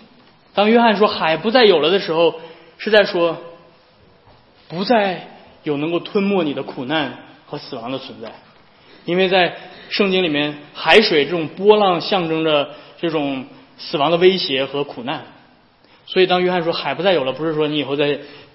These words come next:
在新天新地里面不能冲浪了，对吧？你还可以冲浪，但是你不会被海浪围，围困住，对吧？嗯，但是弟兄姐妹，这是最美的地方。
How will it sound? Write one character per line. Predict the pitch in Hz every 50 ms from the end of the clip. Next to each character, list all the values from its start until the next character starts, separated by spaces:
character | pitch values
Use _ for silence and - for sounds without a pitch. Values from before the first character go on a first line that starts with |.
| _ _ _
在 | - 147 135 131
新 | - - 170
天 | 165 165 160
新 | 147 160 160
地 | 160 156
里 | 139
面 | 123 127 127 131
不 | - 156
能 | 147 143
冲 | - - 160 165
浪 | 190 180 139
了， | 120
对 | 120 117
吧？ | 113
你 | 123 123
还 | - 175 208
可 | - 247
以 | 214 -
冲 | - 151 156
浪， | 170 156 127 123
但 | 156 170
是 | 170 160
你 | 147 135
不 | 127 160 196 214
会 | 262 254 208
被 | 196 214
海 | 202 - 151 135
浪 | 156 160 151
围， | 131 127 131 139 -
围 | 135 135
困 | 151 - - 247 185 143
住， | 135 127
对 | 117 117
吧？ | 113 - - - - - - - - - - - - - - - -
嗯， | 131 127 127 123 120 120 117 120 123 - - _ _ _ _ _ _ _ _ _ _ _ _ _ - - - _
但 | - 208 196
是 | 208 202
弟 | 214 208
兄 | 220
姐 | 208 180
妹， | 156 160
这 | - 277 262
是 | - - 180 165 147 - - - - - - - - -
最 | - 202 175
美 | 156 143 123
的 | 117 120
地 | 120 135 123
方。 | 120 117